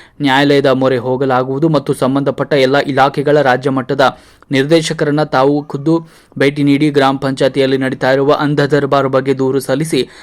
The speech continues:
ಕಾನೂನು ಹೋರಾಟ ಮಾಡಲಾಗುವುದು. ಹಾರಗಬಾವಿ ಗ್ರಾಮ ಪಂಚಾಯತಿ ಕಚೇರಿಯಲ್ಲಾಗುವ ಭ್ರಷ್ಟಾಚಾರ ಹಾಗೂ ದಲಿತರ ಮೇಲಾಗ್ತಾ ಇರುವ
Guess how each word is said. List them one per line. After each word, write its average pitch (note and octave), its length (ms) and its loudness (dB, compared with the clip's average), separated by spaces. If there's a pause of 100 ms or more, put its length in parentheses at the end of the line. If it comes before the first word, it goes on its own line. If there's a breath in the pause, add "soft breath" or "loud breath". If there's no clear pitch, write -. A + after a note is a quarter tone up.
(140 loud breath)
ಕಾನೂನು D#3+ 400 2
ಹೋರಾಟ C#3 400 2
ಮಾಡಲಾಗುವುದು. C3 800 0 (280 soft breath)
ಹಾರಗಬಾವಿ D3 680 2
ಗ್ರಾಮ C#3 260 2
ಪಂಚಾಯತಿ C#3 600 -2
ಕಚೇರಿಯಲ್ಲಾಗುವ C3 880 0
ಭ್ರಷ್ಟಾಚಾರ C#3 600 0
ಹಾಗೂ C#3 260 0
ದಲಿತರ C3+ 380 0
ಮೇಲಾಗ್ತಾ C3 480 -4
ಇರುವ C3 280 0